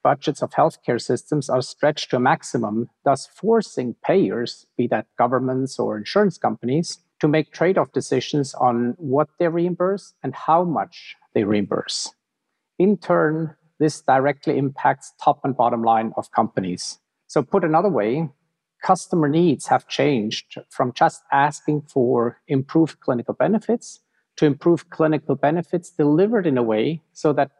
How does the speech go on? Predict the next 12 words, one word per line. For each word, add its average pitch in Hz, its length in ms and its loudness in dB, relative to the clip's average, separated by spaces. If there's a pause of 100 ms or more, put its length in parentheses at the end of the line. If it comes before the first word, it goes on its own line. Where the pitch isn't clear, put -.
(100)
total 175 720 0
or 117 320 0
overall 160 640 0
cost - 560 -4
to 135 100 -4
treat 139 320 -2
a - 60 -10
patient 135 500 -2
remains 135 360 0
affordable 135 540 0
for - 140 -8
payers. - 560 -6